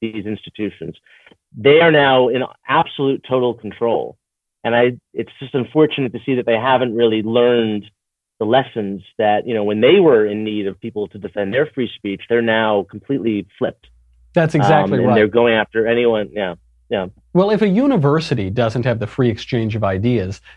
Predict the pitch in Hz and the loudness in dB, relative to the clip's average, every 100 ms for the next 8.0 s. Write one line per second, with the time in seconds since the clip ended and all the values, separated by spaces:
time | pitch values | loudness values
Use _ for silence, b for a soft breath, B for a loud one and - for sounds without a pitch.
0 | - 123 131 127 120 120 151 165 156 131 | -4 0 2 2 0 2 2 2 0 0
1 | 151 143 135 170 180 - 104 98 - 95 | 0 0 0 0 -2 -2 -4 -6 -8 -8
2 | 98 95 92 92 90 95 120 110 110 110 | -6 -6 -6 -4 -6 -4 -2 0 -2 -2
3 | 180 180 180 151 117 110 156 139 104 98 | -2 -2 -2 0 -2 0 -2 -2 -6 -8
4 | b b b - 113 98 113 120 113 147 | b b b -4 -4 0 0 0 0 0
5 | 139 117 98 - 98 98 101 107 104 110 | 0 0 -4 -6 -8 -6 -6 -6 -6 -6
6 | 107 127 196 - 196 151 156 131 131 98 | -2 0 0 0 0 2 2 2 0 0
7 | 98 147 - 175 156 135 117 107 113 110 | -2 -2 -2 0 0 0 -2 -2 -4 -4